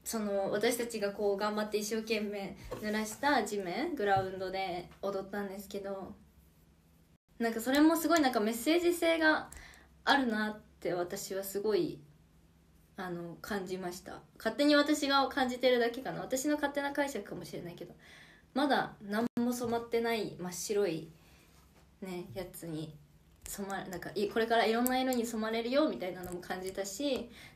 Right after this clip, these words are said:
なんか、その、泥っていうのがさ、なんかさ、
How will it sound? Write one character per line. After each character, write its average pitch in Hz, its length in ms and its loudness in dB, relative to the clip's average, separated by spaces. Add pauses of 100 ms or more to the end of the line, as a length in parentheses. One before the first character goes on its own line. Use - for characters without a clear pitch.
な 190 80 -8
ん 160 40 -10
か、 - 120 -12 (1120)
そ 202 160 -4
の、 180 420 -4
泥 330 320 8
っ - 100 -6
て 208 160 6
い 190 180 2
う 185 60 -4
の 170 120 -4
が 190 100 -6
さ、 - 380 -8 (1400)
な 196 140 -2
ん - 20 -12
か - 120 -8
さ、 170 340 -6